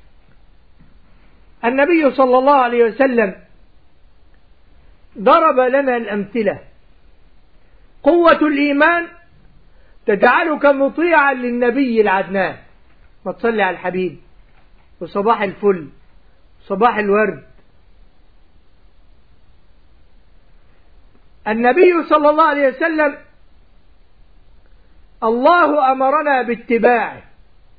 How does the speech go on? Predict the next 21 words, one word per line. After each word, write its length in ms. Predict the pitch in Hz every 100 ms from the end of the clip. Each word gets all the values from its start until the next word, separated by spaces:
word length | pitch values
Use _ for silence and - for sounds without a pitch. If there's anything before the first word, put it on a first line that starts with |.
| - - - - - - - - - - -
"قل 160 | 226
إن 160 | 247 233
كنتم 540 | 320 370 294 311 269
تحبون 800 | 208 247 285 233 208 339 330 285
الله 520 | 269 254 302 359 359 - - _ -
فاتبعوني 920 | 302 - 269 247 254 359 311 180 131 - _ - - _ _ - _ _ _ - -
يحببكم 800 | 202 220 220 349 359 311 285 277 254
الله 500 | 262 269 330 349 294
ويغفر 720 | 285 254 277 330 247 269 254
لكم 460 | 240 262 262 233
ذنوبكم". 760 | 202 233 240 208 208 208 160 147 - - - - - - - - -
فإذا 420 | 214 262 285 285
كنت 360 | 339 427 294
محبا 640 | 302 277 - 330 349 302 302
لله 800 | 285 269 262 254 294 311 269
مطيعا 580 | 254 240 233 359 349 330
للنبي 600 | 302 302 285 285 320 302
صلى 160 | 254 285
الله 40 |
عليه 100 | 247
وسلم، 400 | 294 330 339 381